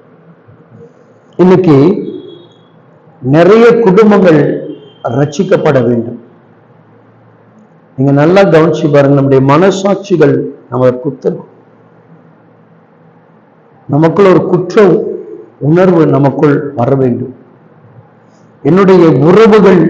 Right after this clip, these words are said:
என் சொந்தங்கள் இன்னும் ரட்சிக்கப்படலையே, இந்த கிருபை வைத்துக்கொண்டு அவர்களுக்கு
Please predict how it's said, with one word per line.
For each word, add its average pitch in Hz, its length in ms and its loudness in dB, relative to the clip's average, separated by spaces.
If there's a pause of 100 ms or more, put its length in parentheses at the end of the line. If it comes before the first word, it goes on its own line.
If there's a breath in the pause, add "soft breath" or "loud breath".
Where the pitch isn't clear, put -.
(160)
என் 127 160 -2
சொந்தங்கள் 170 560 2 (140)
இன்னும் 156 240 0
ரட்சிக்கப்படலையே, 160 1000 0 (2750)
இந்த - 120 -6 (200)
கிருபை 214 420 2 (500)
வைத்துக்கொண்டு 175 640 2 (920)
அவர்களுக்கு 170 680 2